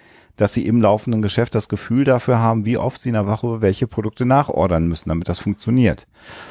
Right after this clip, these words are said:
Das war mir relativ klar, dass ich jetzt nicht meine Nudelsorte krieg oder was auch immer. Ähm, aber da war ich so überzeugt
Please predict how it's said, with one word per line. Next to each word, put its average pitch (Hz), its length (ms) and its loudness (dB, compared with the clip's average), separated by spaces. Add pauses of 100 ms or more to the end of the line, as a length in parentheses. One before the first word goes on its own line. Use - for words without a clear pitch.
(180)
Das - 280 2
war 180 100 4
mir 143 180 4
relativ 120 480 0
klar, 117 260 2
dass 110 160 0
ich 107 60 -4
jetzt 107 160 0
nicht 90 180 0
meine 113 300 2
Nudelsorte 123 720 0
krieg - 400 -2
oder 98 240 0
was 104 140 -2
auch - 160 -4
immer. 139 240 -4 (1500)
Ähm, 110 360 2
aber 107 200 4
da 113 180 4
war 135 180 4
ich 135 120 -4
so 143 380 0
überzeugt 143 880 -2